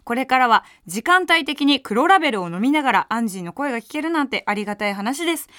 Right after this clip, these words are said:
これからも変わらずリアタイで応援しています。頑張ってください」と、ありがとうございます。そしてですね、リクエスト曲いただきました。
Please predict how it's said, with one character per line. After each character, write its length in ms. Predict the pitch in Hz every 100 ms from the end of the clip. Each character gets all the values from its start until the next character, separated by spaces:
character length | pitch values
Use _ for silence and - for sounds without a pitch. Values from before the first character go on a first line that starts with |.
| - -
こ 100 | 320
れ 80 | 381
か 80 |
ら 80 | 370
も 140 | 359 294
変 100 | 247
わ 60 |
ら 100 | 269
ず 160 | 254 285
リ 140 | 185 196
ア 60 |
タ 140 | 214 214
イ 60 |
で 100 | 214
応 240 | - 240 330
援 180 | 330
し 80 | 320
て 160 | - 294
い 60 |
ま 120 | 285 359
す。 120 | - -
頑 300 | 240 349 349
張 180 | 359
っ 40 | 359
て 120 | 285
く 140 | 269
だ 200 | 269 262
さ 180 | 254 302
い」 100 | 403
と、 360 | - 311 233 -
あ 80 | -
り 100 | 196
が 100 | 220
と 120 | 233
う 20 | 214
ご 120 | 226
ざ 100 | 262
い 60 |
ま 100 | 311
す。 120 | 320 214
そ 140 | 349
し 60 | -
て 100 | 294
で 80 |
す 80 | -
ね、 100 | 180
リ 140 | 170 220
ク 100 | 349
エ 60 |
ス 60 | 349
ト 100 | 330
曲 200 | 262 180
い 40 |
た 80 | 196
だ 80 | 190
き 60 |
ま 100 | 196
し 60 | 202
た。 160 | -